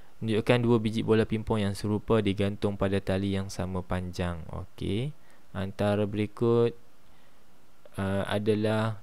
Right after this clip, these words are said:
keadaan bola pingpong ap-, apabila udara ditiup di antara kedua-dua. Udara ditiup di antara kedua-dua bola tersebut. So,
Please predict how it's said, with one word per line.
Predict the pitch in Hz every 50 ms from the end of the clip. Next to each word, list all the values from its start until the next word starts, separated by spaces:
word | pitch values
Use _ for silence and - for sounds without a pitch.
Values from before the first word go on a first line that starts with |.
| -
keadaan | - 101 95 101 104 104 98 101 107 104
bola | 101 101 101
pingpong | 98 - 101 101 - 107 101 95
ap-, | 90 - - 104 - - - - -
apabila | 107 - 101 92 104 101 98 98 101 101 - - - 117
udara | 113 110 113 117 120 120 120 113
ditiup | 104 101 107 104 - - - 151 156 156 - - - - - - - - 120
di | 113 - -
antara | 104 104 104 101 - 107 104 107 104 104 101 98 98
kedua-dua. | - - 101 95 92 95 95 95 92 90 90 85 82 82 - - -
Udara | 92 90 95 90 95 98 101 98
ditiup | 95 92 90 87 - - 98 95 101 131 - - - - - - - - - - - -
di | - -
antara | - - 90 90 90 90 - 92 95 95 95 98 107 117 143 170 170 156 - - -
kedua-dua | - 104 104 104 104 104 95 101 98 98 101 101 101 98 95 95 95 98 95 92 90
bola | 90 90 90 90 90 90 87 87 85 85 -
tersebut. | - 92 87 - 92 85 82 - 82 82 80 80 82 82 - - - - - - - - -
So, | - 107 104